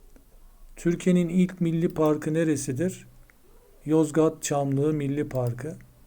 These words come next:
Türkiye'nin en son milli parkı neresidir?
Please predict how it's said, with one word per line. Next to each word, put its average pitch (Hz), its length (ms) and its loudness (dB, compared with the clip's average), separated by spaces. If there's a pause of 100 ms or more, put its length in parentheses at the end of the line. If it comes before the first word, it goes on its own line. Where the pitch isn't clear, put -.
(1080)
Türkiye'nin 175 520 0
en 175 220 2
son 175 260 0
milli 151 340 -2
parkı 143 360 -2
neresidir? 135 600 -4